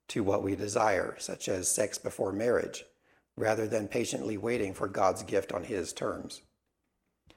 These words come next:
The marketing world takes advantage of an abundant media platform to burn temptations into our eyes and hearts at an alarming rate each day. We are assaulted each day by a world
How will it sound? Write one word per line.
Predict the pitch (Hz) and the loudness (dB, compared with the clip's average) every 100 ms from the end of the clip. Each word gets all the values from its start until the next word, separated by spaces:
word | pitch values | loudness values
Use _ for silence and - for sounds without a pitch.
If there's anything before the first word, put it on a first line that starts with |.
| _ _ _ _ _ _ _ _ _ _ _ _ - - | _ _ _ _ _ _ _ _ _ _ _ _ -20 -4
The | 113 | 0
marketing | 107 120 151 - 110 95 | 8 8 8 6 4 4
world | 95 101 117 | 4 4 4
takes | 120 - | 0 2
advantage | 107 101 120 113 107 95 | 0 2 0 2 -2 0
of | 98 101 | 0 0
an | 110 | 0
abundant | 98 117 120 113 107 | 2 4 4 2 0
media | 110 120 104 | -2 0 2
platform | 95 107 98 - - 95 95 | 2 2 0 0 -2 -2 0
to | 107 | -4
burn | 87 110 117 101 | 0 0 0 0
temptations | 123 101 113 104 98 95 92 101 | 0 0 0 0 0 -2 -2 -2
into | 92 - | -2 0
our | 95 90 - | 4 4 4
eyes | 107 101 - - - | 2 2 0 -4 -4
and | - 95 85 | -4 -2 -2
hearts | - 104 95 - - _ _ _ _ | 2 2 4 -4 -6 _ _ _ _
at | 110 | 2
an | 110 107 | 2 2
alarming | 104 113 131 147 | 4 6 6 4
rate | 139 110 95 - _ _ _ _ _ _ | 4 4 2 -8 _ _ _ _ _ _
each | - 110 - | -4 -2 2
day. | 113 90 92 - _ _ _ _ _ | 2 2 -4 -12 _ _ _ _ _
We | 110 | 6
are | 117 113 | 8 8
assaulted | 110 - 143 - 120 | 8 8 8 8 2
each | 107 101 - | 2 0 -2
day | 107 104 | 0 2
by | 98 104 98 | 2 2 4
a | 98 | 2
world | 95 113 120 95 95 | 2 2 4 4 0